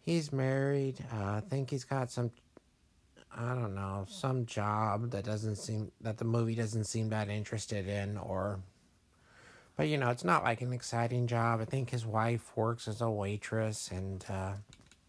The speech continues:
and one night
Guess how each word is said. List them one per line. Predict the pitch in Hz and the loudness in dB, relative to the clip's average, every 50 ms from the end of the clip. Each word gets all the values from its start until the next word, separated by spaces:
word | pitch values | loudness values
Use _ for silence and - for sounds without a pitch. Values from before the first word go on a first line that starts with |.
| _ _ _ _ _ _ _ _ _ _ - - - - - - - - - - - - - - - - - | _ _ _ _ _ _ _ _ _ _ -20 -20 -20 -20 -20 -20 -20 -20 -20 -20 -20 -20 -20 -20 -20 -10 -4
and | 135 131 131 | 0 0 2
one | 139 147 151 160 160 151 | 4 6 6 6 4 4
night | 147 143 135 139 139 139 139 139 139 135 - - | 4 4 4 4 4 2 2 0 0 -2 -6 -10